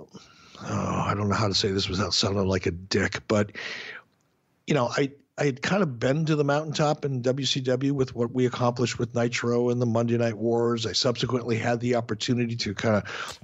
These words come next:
close my sports entertainment chapter, you know, with W W E in a very high profile, you know, in my opinion, successful role. And I was really, really content with that.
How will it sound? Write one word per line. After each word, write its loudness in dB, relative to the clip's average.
close 2
my 4
sports 0
entertainment 2
chapter, 0
you 0
know, 2
with 2
W 2
W 2
E 4
in 4
a 0
very 2
high 0
profile, 0
you 2
know, 4
in -2
my 4
opinion, 2
successful 2
role. 2
And 2
I 2
was 2
really, 0
really 0
content -2
with -2
that. -2